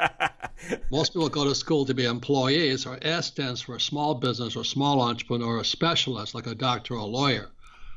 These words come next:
Speaker 2: On the B and I side, that's big business, five hundred employees or more, or I stands for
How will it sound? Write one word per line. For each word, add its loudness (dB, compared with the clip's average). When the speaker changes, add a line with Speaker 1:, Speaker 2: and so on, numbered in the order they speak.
Speaker 2:
On 2
the 2
B 4
and 2
I 4
side, -2
that's -4
big -4
business, -6
five 0
hundred 0
employees 0
or -2
more, 4
or 0
I 6
stands -4
for -6